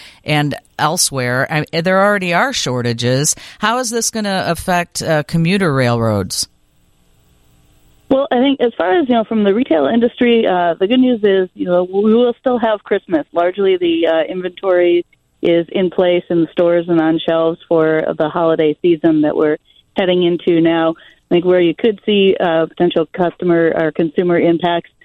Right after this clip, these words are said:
Speaker 2: is in, you know, food and agriculture, um, travel. Also, e-commerce orders. Uh, um, e-commerce, uh, parcel carriers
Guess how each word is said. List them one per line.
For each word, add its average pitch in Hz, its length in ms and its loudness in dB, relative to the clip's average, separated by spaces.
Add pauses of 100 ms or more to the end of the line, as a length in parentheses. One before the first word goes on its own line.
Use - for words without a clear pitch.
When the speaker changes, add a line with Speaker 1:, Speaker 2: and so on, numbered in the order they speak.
(280)
Speaker 2:
is 175 260 0
in, 165 500 2
you 160 120 2
know, 147 280 0
food 240 220 2
and 180 140 2
agriculture, 190 800 0
um, 170 220 0
travel. 180 260 2
Also, 202 400 -2
e-commerce 196 580 -4
orders. 165 520 2
Uh, 156 340 0 (520)
um, 170 280 0
e-commerce, 180 400 0 (140)
uh, 156 220 0 (120)
parcel 196 260 -2
carriers 170 480 0